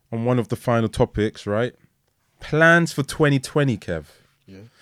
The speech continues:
Speaker 1: Now, podcast-wise,
Speaker 2: Yeah.
Speaker 1: like you were saying earlier,
Speaker 2: Yeah.
Speaker 1: when is season two? Don't think so far ahead, mate. <laughs>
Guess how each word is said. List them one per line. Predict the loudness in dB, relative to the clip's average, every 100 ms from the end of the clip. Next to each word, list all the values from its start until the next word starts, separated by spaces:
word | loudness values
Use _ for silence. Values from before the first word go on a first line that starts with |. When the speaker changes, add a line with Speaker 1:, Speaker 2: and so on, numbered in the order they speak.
| -20 -20 -20 _
Speaker 1:
Now, | 0 2
podcast-wise, | 8 6 8 4 4 0 -2 0 -2 -8 -20
Speaker 2:
Yeah. | -20 -20 -20 -8
Speaker 1:
like | -6 -4
you | -4
were |
saying | 0 0 2
earlier, | 0 -2 -6 -10 _ _ _
Speaker 2:
Yeah. | -8
Speaker 1:
when | -2 0
is | 0
season | -2 -4 -4 -6
two? | -4 -6 -6 _ _ _ _ _ _ _ _ _ _ _ _ _ -2
Don't | 0 0
think | 0 0
so | 0 0
far | 4 4
ahead, | 4 2 -2
mate. | -4 -4
<laughs> | -10